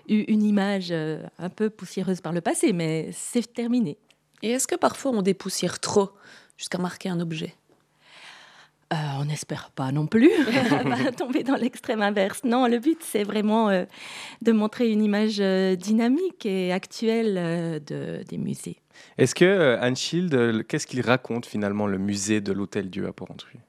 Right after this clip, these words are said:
Speaker 1: Le musée de l'Hôtel Dieu de Porrentruy, il raconte, euh, l'histoire, euh, de la région, l'histoire régionale au sens large, hein, de, euh, de, du Jura historique,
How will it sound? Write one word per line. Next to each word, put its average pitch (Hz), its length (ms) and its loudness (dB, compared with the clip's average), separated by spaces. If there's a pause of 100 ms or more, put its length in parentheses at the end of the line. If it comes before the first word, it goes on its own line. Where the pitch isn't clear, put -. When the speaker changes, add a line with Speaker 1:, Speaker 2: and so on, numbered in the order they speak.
(840)
Speaker 1:
Le 202 100 4
musée 240 260 2
de 233 60 -2
l'Hôtel 214 280 -4
Dieu 208 160 0
de 208 60 -6
Porrentruy, 240 580 -2
il 240 80 2
raconte, 202 560 -4
euh, 180 540 4
l'histoire, 156 840 -4
euh, 143 400 -4
de 147 80 -4
la 139 220 -4
région, 214 400 2
l'histoire 175 420 -2
régionale 185 760 -2
au - 100 -4
sens - 340 -6
large, 175 480 2
hein, 185 220 2
de, 151 340 -2 (640)
euh, 87 420 -6 (120)
de, - 420 -12
du 160 160 -6
Jura 160 240 -2
historique, 208 560 0